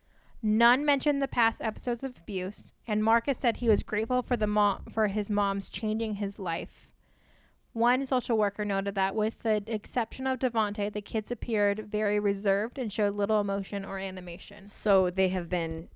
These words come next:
Speaker 2: trained as to
Speaker 1: Probed.
Speaker 2: what to
Speaker 1: Yeah.
Speaker 2: say. Yeah.
Speaker 1: Mm-hmm.
Speaker 2: Whenever it's exactly the same, whenever the story is exactly
Speaker 1: Like,
Speaker 2: the same,
Speaker 1: very robotic and,
Speaker 2: with,
Speaker 1: yeah.
Speaker 2: without, with, yeah, robotic and without the, like,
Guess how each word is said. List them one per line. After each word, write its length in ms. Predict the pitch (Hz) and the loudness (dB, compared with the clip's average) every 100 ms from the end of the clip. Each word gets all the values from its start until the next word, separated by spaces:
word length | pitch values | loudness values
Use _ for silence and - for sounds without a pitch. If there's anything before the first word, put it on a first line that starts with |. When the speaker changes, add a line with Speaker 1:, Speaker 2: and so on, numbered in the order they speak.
| - | -14
Speaker 2:
trained 460 | - 202 165 - - | -4 -2 -2 -4 -2
as 320 | 208 196 180 | 2 2 2
to 60 | 185 | 2
Speaker 1:
Probed. 20 | 190 | 2
Speaker 2:
what 160 | 156 | 2
to 120 | - 196 | 0 -4
Speaker 1:
Yeah. 80 | 175 | -2
Speaker 2:
say. 280 | 90 135 - - | -4 -8 -12 -10
Yeah. 220 | - - | -8 -8
Speaker 1:
Mm-hmm. 220 | 202 196 208 - - - - - - - - - - - | -10 -12 -14 -20 -20 -20 -20 -20 -20 -20 -20 -20 -18 0
Speaker 2:
Whenever 420 | 247 277 302 381 | 2 2 4 4
it's 160 | 339 294 | 4 2
exactly 540 | 208 196 180 - 220 | 2 2 0 -2 -2
the 100 | 208 | -2
same, 340 | 208 165 165 170 | -2 -4 -4 -4
whenever 380 | 190 196 226 | 0 0 2
the 160 | 233 226 - | 2 -2 -4
story 360 | - 196 185 | -2 2 2
is 100 | 190 | 0
exactly 580 | 185 165 165 175 160 170 | -4 -6 0 2 2 2
Speaker 1:
Like, 120 | 180 | 0
Speaker 2:
the 80 | 175 | -2
same, 300 | 175 170 170 | -4 -4 2
Speaker 1:
very 260 | 208 233 220 | 6 8 10
robotic 760 | 226 202 202 196 214 202 - | 8 8 6 6 4 2 0
and, 100 | 226 | 2
Speaker 2:
with, 140 | 226 208 | 4 4
Speaker 1:
yeah. 60 | 214 | 4
Speaker 2:
without, 460 | 247 214 220 226 | 4 6 8 6
with, 180 | 226 247 | 4 0
yeah, 180 | 208 190 | 2 2
robotic 400 | 185 190 220 233 | 4 6 6 6
and 120 | - 226 | 4 0
without 460 | - 196 220 240 | 2 4 4 2
the, 100 | 240 | 0
like, 280 | 196 156 - | 2 0 -2